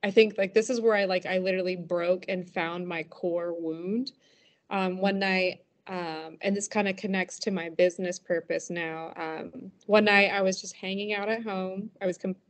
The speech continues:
just me and my dog. <laughs> And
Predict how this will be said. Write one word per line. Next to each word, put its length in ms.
just 220
me 220
and 80
my 80
dog. 460
<laughs> 540
And 480